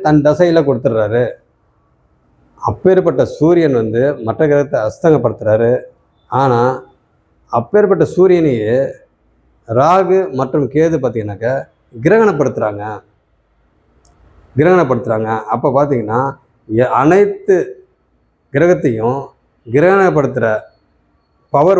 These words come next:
வந்து ராகு மற்றும் கேதுக்கு இருக்கு. அதனால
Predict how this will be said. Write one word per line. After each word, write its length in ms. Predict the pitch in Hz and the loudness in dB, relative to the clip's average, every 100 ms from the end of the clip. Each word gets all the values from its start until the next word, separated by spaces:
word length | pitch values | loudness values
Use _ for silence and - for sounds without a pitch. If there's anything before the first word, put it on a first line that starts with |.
| 143 | 0
வந்து 200 | 107 113 127 - 113 117 | 0 -2 -2 -6 -6 0
ராகு 300 | 147 170 170 131 | 0 0 -2 -4
மற்றும் 260 | 123 135 117 | -2 -6 -2
கேதுக்கு 380 | 135 135 127 131 143 | 0 0 -2 -4 -2
இருக்கு. 360 | 120 107 110 110 104 _ _ _ _ _ _ _ _ _ | -2 -4 -6 -6 -6 _ _ _ _ _ _ _ _ _
அதனால 340 | 127 151 147 | 0 2 2